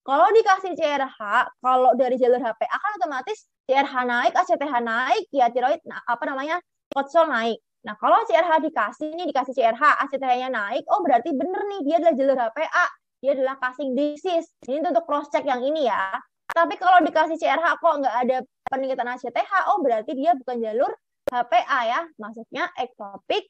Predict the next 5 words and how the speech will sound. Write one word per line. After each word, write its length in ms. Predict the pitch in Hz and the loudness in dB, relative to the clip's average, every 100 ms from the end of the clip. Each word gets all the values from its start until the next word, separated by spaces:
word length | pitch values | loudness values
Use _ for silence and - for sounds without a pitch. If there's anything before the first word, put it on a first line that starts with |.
| _ | _
A 160 | - - 359 _ _ - | 0 0 -2 _ _ -4
C 320 | 320 311 311 320 | 0 0 -2 -6
T 80 | 247 240 247 - - | -4 -2 -2 -8 -14
H. 240 | 202 208 - _ _ _ _ _ _ _ _ _ | -12 -12 -14 _ _ _ _ _ _ _ _ _
Gitu. 640 | - 254 - 220 220 214 | 0 0 0 0 2 0